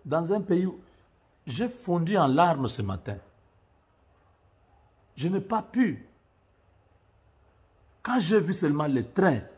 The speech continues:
les trains que moi je voyais chaque semaine,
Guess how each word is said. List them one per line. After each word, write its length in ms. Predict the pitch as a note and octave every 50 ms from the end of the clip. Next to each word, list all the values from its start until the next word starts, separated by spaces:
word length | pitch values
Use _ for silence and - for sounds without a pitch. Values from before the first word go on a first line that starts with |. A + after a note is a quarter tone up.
| _ _ _ _ _ _ _ _ _ _ _ -
les 160 | D#3+ E3 E3
trains 260 | E3 A3+ A#3 A#3+ A#3 A#3 - - - _ -
que 80 | -
moi 340 | F3 D#3 D#3 D#3+ F#3 G#3+ A3
je 160 | G3 C#3+ D3
voyais 340 | D#3+ C#3 C3 D3 D#3 E3 F3+
chaque 380 | F3+ - - - A#3 A3 - -
semaine, 400 | - - F3 E3 F#3 F3 -